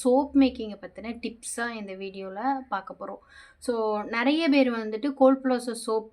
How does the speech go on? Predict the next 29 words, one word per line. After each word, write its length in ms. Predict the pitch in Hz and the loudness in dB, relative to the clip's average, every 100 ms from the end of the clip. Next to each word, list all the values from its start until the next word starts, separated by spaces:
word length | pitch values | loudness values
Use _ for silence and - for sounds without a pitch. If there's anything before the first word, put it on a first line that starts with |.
| _ | _
and 440 | 214 202 190 190 190 | -4 -4 -6 -10 -6
அது 460 | 190 196 202 202 | -6 -4 -6 -4
ரிலேட்டடா 460 | 214 214 214 214 208 | -4 -4 -4 -6 -6
பிசினஸ் 360 | - 233 226 | -8 -10 -8
பண்றது, 180 | 220 202 | -8 -8
அந்த 120 | 196 | -10
மாதிரி 260 | 196 196 214 | -10 -10 -10
நிறைய 260 | 196 202 226 | -10 -8 -8
மூவ் 160 | 208 | -8
on 160 | 208 208 | -8 -8
பண்ணிட்டு 300 | 202 202 196 | -12 -12 -16
இருப்பீங்க. 420 | - 190 202 254 _ - - - | -16 -12 -10 -12 _ -20 -20 -16
நீங்க 280 | - 226 226 | -6 -4 -2
நிறைய 480 | 208 214 277 311 285 | -2 2 2 2 0
கிளாஸஸ் 440 | 269 226 247 269 247 | 2 2 2 0 -2
வந்து 280 | 226 220 240 | -2 -4 -2
கத்திருப்பீங்க, 680 | 220 208 220 214 202 196 202 | -2 -4 -6 -8 -10 -8 -8
நிறைய 400 | 196 202 220 233 | -8 -8 -6 -6
வந்து 500 | 214 202 208 202 196 | -6 -8 -10 -10 -10
கத்துட்டு 280 | 208 202 196 | -12 -12 -12
இருந்திருப்பீங்க. 340 | 190 185 190 233 | -14 -14 -8 -6
But 120 | 240 | -4
இதெல்லாம் 320 | 220 214 233 | -6 -4 -2
உங்களுக்கு 380 | 254 220 208 214 | -2 -4 -4 -4
தெரிஞ்சிருக்குமா 480 | 226 220 214 214 202 | -4 -6 -6 -8 -8
அப்படின்றது 600 | 202 196 190 196 277 320 - - - | -14 -16 -14 -8 -8 -8 -14 -20 -14
எனக்கு 340 | - 214 214 214 | -6 -6 -4 -4
தெரியல. 340 | 214 202 269 240 | -4 -4 -2 -2
But 140 | 233 | -2